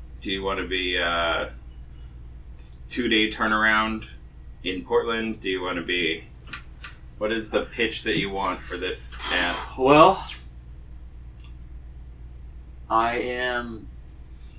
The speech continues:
Speaker 2: I think I'm, I think I'm a fast printer, but I'm not a cheap printer.
Speaker 1: Mm-hmm.
Speaker 2: So we could, so we could focus on turnaround.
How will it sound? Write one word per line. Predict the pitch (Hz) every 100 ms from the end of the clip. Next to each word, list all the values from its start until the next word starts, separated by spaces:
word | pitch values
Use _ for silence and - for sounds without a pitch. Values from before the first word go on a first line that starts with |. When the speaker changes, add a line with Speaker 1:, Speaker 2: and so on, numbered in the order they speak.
| -
Speaker 2:
I | 113
think | 139 156
I'm, | 143 110 - - - -
I | -
think | 147 139
I'm | 117
a | 101
fast | - 110 101 - -
printer, | 120 117 147 170 - - - - - - -
but | 101 101
I'm | 101
not | 101 -
a |
cheap | - 104 -
printer. | - 85 - - - - - - 101
Speaker 1:
Mm-hmm. | 107 107 107 - -
Speaker 2:
So | -
we | 101 104
could, | 104 - - - - - - -
so | - 107
we | 104
could | 110 104 95 - - - - - -
focus | - 117 113 110 -
on | 95 92 92
turnaround. | - 110 127 151 196